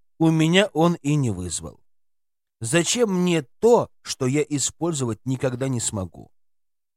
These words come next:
А вот корабли, которые были изготовлены с применением различных технологий и материалов, которые впоследствии можно будет использовать,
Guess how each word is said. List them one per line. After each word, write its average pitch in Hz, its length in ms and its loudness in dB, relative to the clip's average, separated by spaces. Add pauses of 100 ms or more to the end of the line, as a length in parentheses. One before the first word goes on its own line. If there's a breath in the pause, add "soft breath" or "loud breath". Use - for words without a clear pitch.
(400)
А 113 120 0
вот 151 200 0
корабли, 160 460 2
которые 151 440 0
были 147 380 -2
изготовлены 131 640 0
с - 100 -4
применением 131 680 0
различных 131 680 0
технологий 127 680 -2
и 143 180 -4
материалов, 156 760 -2 (680)
которые 254 360 -4
впоследствии 151 680 -2
можно 131 320 0
будет 127 260 -6
использовать, 87 720 -6